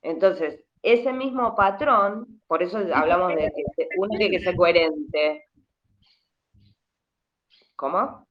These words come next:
Speaker 2: ¿Por qué te da vergüenza ajena que te puedan leer?
Speaker 1: Me, si yo estuviera haciendo, o sea, si estoy presente de alguien que yo, o sea, ¿cómo te puedo explicar? Hagamos el ejemplo, generalicemos. Estamos todos en ese, en ese mismo nivel de conocernos, de vernos,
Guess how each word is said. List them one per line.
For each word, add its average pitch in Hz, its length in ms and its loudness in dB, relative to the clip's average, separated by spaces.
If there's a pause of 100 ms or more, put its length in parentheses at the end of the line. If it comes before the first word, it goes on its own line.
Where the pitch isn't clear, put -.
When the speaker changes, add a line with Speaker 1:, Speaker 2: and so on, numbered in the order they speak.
(580)
Speaker 2:
¿Por 208 180 -12
qué 254 160 -6
te 233 140 -8
da 196 140 -4
vergüenza 180 460 -12
ajena 170 360 -16
que 165 100 -18
te 175 120 -16 (100)
puedan 165 380 -14
leer? 160 200 -14
Speaker 1:
Me, 190 240 8 (840)
si 190 220 -4
yo 254 180 -2
estuviera 240 500 2
haciendo, 214 340 -4
o - 20 -10
sea, 143 200 -8
si - 120 -8
estoy 254 300 -4
presente 226 720 -2
de 180 200 2
alguien 190 640 0 (520)
que 156 520 2
yo, 185 540 0
o - 40 -16
sea, - 320 -2 (380)
¿cómo 190 240 -2
te 170 80 0
puedo 180 140 -4
explicar? 160 400 -4 (1600)
Hagamos 196 420 4
el 180 80 2
ejemplo, 147 480 -4
generalicemos. 160 840 -4
Estamos 214 500 -4
todos 285 380 0
en 190 160 -4
ese, 190 400 -4
en 180 200 -4
ese 214 200 -6
mismo 214 340 -4
nivel 202 360 -2
de 202 160 -4
conocernos, 214 760 -2
de 190 140 4
vernos, 180 880 -4